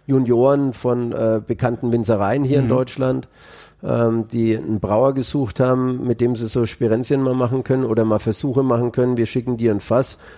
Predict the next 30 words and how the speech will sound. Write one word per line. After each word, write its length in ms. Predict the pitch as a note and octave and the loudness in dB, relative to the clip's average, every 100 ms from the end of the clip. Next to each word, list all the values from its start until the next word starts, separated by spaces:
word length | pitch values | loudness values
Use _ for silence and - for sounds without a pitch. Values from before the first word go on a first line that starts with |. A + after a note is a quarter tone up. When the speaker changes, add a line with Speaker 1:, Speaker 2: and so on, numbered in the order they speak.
| - | -4
Speaker 1:
hau 140 | C3 A#2 | 0 0
du 200 | B2+ C3 | 0 2
da 120 | C3 | 2
mal 160 | B2 | 2
dein 220 | A2 G#2 G2 | 2 0 0
Bier 280 | A#2+ C3+ | 0 2
rein 180 | C#3+ C#3+ | 2 2
und 120 | C3+ | 2
dann 140 | B2 A#2+ | 0 -2
schickst 320 | - C3+ - | -4 -8 -4
du 60 | C#3 | -4
uns 160 | B2 | -4
die 120 | - A#2+ | -6 -4
Fässer 380 | - A#2 A2+ | -2 0 0
wieder 220 | A#2 C#3 C#3+ | 0 0 0
und 160 | C3+ | 0
wir 160 | B2+ A2+ | 0 0
hauen 180 | A#2 B2+ | 0 0
da 140 | A#2 | 0
wieder 220 | A#2 A2+ | 2 0
Wein 260 | G2 G2+ A2+ | 0 0 -2
rein 240 | G2+ F#2+ | -2 0
Speaker 2:
Ja. 140 | C#3+ A2+ | 2 2
Speaker 1:
und 80 | C#3 | 0
schauen 260 | A2 A#2+ | -2 0
mal, 140 | B2 A#2+ | 0 0
was 180 | A#2+ - | 0 -2
da 100 | A2+ | -4
passiert.“ 600 | - G#2+ - G#2 G2 - _ - - - | 0 -2 -2 -2 -2 -4 _ -20 -20 -10
Ja, 300 | G#2+ A2 C3+ | -2 0 0